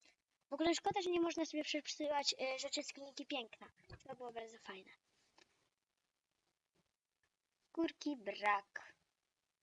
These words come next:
Ale te usta mi się podobają. Bardzo mi się podobają, bardzo są ładne.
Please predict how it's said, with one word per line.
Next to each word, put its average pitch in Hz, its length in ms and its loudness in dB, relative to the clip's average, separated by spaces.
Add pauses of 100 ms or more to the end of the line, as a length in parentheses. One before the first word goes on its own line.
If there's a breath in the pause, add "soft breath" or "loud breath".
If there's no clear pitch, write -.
(640)
Ale 240 120 -6
te 254 120 -2
usta 220 220 -6
mi 202 80 -12
się - 100 -6
podobają. 214 400 -12 (260)
Bardzo 233 260 -12
mi 226 60 -14
się - 160 -8
podobają, 214 540 -8
bardzo 220 220 -10
są - 180 -8
ładne. 226 460 -4